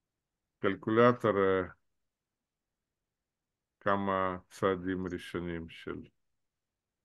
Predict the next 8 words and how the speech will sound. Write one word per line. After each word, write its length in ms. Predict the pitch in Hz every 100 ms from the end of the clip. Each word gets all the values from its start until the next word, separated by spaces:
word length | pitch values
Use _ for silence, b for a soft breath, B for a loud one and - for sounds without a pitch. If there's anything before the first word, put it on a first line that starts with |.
| _
שיטה. 800 | - 104 - - 117 127 117 135 - _ _ _ _ _ _ _ _ _ _ _ _ _ _ _ _ _ _ _ _ _ _ _ _ _ _ _ _ _ 113
יש 300 | 113 117 -
שם 340 | 117 113 110
מספר 440 | 110 - - 107 -
טאו, 500 | - 135 156 120 131 139 _ _ _ _ _ _ _ _ _
בוא, 280 | 117 123 120 120 - _ _ _ _ _ _ _ _ _ _ _ _ _ _ _ _ _ _ _ _ _ _ _ _ _ _ _ _
בוא 320 | 110 107 113 110 104 104 104
נפתח. 840 | 101 - - 135 113 120 -